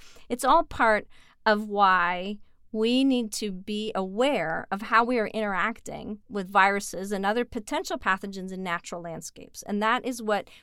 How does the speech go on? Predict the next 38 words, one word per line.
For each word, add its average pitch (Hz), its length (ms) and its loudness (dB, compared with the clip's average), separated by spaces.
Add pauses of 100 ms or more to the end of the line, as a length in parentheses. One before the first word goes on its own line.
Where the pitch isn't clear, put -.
we 214 120 -2
think 233 300 -2
about 214 260 2
when 202 160 -2
we 202 120 -4
talk 196 320 -2
about, 190 440 -2 (100)
quite 294 280 0
literally, 233 460 2
the 185 120 -6
One 214 420 2
Health 277 300 -2
approach 277 520 -2
is 208 160 -6
usually 220 420 -4
mostly 214 500 0
focused 202 560 -4
on 202 140 -4
how 196 380 -4 (160)
exchange 220 680 -4
of 190 220 -6
pathogens 202 580 -2
and 196 120 -10
viruses 185 460 -2
happen 190 340 -4
between 190 480 -8
humans 190 600 -4
and 185 160 -4
domestic 190 640 -2
or 170 80 0
agricultural 220 840 0
animals, 285 580 0 (240)
which 208 160 -4
is 185 100 -2
super 208 320 -6
important 196 400 -4
for 190 140 -6
influenza. 202 760 -2